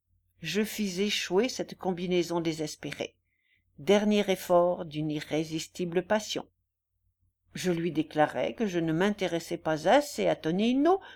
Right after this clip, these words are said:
pour aller lui rendre visite. L'empressement de Vanina à partir sans moi et à mon insu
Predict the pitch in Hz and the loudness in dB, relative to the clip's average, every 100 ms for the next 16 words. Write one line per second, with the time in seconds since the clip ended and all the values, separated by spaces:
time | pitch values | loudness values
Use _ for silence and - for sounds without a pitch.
0 | _ - 175 202 277 302 226 180 180 156 | _ -6 4 6 6 2 0 0 -2 -4
1 | 151 233 233 160 - - _ _ _ _ | -2 -2 -2 -6 -8 -20 _ _ _ _
2 | _ _ _ 156 156 - 196 196 196 185 | _ _ _ -2 -2 2 2 2 -2 -2
3 | 147 147 151 190 220 175 147 - - 160 | 0 0 2 2 2 2 0 -2 -4 -4
4 | - 156 - - 226 214 165 160 147 - | -6 -10 -10 -2 2 4 6 6 6 0
5 | - _ - 262 180 147 139 107 107 - | -20 _ 6 6 6 2 -2 -6 -10 -4
6 | 208 269 | -2 -2